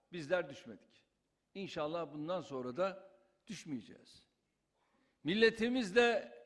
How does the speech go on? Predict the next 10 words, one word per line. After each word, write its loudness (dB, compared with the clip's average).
gönül 4
bağımızı 8
güçlendirmeye 2
bakacağız. -8
Gençlerimizin 2
ruh -2
dünyalarına 6
girmenin 0
gayretinde 6
olacağız. -4